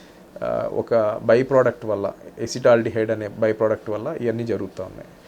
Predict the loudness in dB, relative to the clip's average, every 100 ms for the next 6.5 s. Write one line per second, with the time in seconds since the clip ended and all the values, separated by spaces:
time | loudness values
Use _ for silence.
0 | -20 -20 -10 -2 0 0 -2 -2 2 2
1 | 2 0 0 -4 -14 -20 -20 -20 0 4
2 | 6 6 6 2 -2 -2 0 -2 -2 -6
3 | -6 -16 -20 -10 0 6 6 4 -2 -4
4 | -6 -2 -4 -6 -14 -16 -20 -20 -20 -20
5 | -20 -4 0 2 2 -2 -4 0 2 4
6 | 4 4 4 0